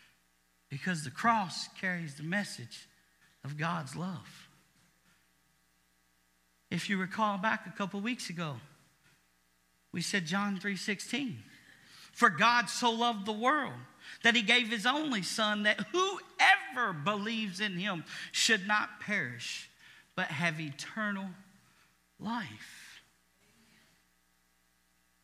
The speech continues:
Then the cross carries the message of forgiveness. Many of us need to work on that.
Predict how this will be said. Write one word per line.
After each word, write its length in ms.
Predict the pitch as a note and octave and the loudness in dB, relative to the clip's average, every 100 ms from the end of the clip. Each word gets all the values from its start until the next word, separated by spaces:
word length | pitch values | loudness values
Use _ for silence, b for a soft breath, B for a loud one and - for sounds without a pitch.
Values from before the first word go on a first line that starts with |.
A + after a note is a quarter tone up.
| _ _ _ _ _ _ _ _ - | _ _ _ _ _ _ _ _ -2
Then 140 | F#3 | 0
the 80 | E3+ | 0
cross 640 | - G#3+ F#3+ D#3 - - | 2 4 4 4 -2 -8
carries 500 | - - F#3 D#3+ C#3 | -8 0 2 2 -2
the 100 | C3+ | -6
message 920 | C3+ D#3 F3+ E3+ - A#2 G#2+ - - - B B B B B | -6 -2 -2 -4 -6 -10 -12 -10 -10 -12 B B B B B
of 140 | - C3+ | -8 -6
forgiveness. 960 | - A2+ C3 C3 G#2 G2+ - - - - _ _ _ _ _ _ _ _ _ _ _ _ _ _ _ _ _ _ - _ _ _ _ _ | -6 -8 -4 -6 -8 -14 -14 -12 -12 -16 _ _ _ _ _ _ _ _ _ _ _ _ _ _ _ _ _ _ -20 _ _ _ _ _
Many 320 | C#3+ C#3 D3 C#3+ | -6 -2 -2 -2
of 180 | A#2+ | -6
us 360 | C#3 E3 C#3+ - | -6 -6 -8 -8
need 160 | C3 A2+ | -8 -8
to 60 | |
work 280 | A#2+ C#3 C#3 | -8 -10 -10
on 200 | A#2+ A2+ | -12 -12
that. 200 | A2 G2+ | -12 -14